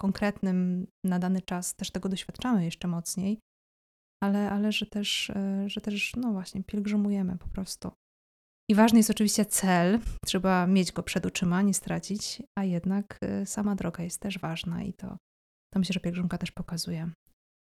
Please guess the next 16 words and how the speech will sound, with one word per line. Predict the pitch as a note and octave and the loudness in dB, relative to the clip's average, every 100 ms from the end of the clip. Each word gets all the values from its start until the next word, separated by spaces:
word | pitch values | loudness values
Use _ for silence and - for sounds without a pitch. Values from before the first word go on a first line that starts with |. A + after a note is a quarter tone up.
| - | -4
No | G#3 D#4+ | -2 0
i | G#4 D#4 | 0 0
my | D4 | 0
tak | D4 C4 A3+ | 0 0 0
z | A3 | 4
Magdą | A3+ G#3+ G#3+ | 4 4 2
tutaj | G#3+ - F#3 F#3 F#3 | 2 0 0 2 2
możemy | G3 G3+ F#3+ | 4 6 4
zdradzić, | F3 F#3+ F3 E3+ F#3+ - - F#3+ | 2 0 0 -2 -2 -4 -2 -2
że | F3+ F3+ F3+ | 2 4 6
myślimy | G3 G#3 - G3+ E3+ F3 - | 8 6 6 6 6 4 0
o | E3+ | -4
tym, | - F3 G3+ A3+ | -2 0 4 4
żeby | A3 E3+ F#3 | 2 -2 -6
was, | F3 D#3+ F3+ - - - | -4 -2 -2 -2 -2 -6
e, | F#3+ | -6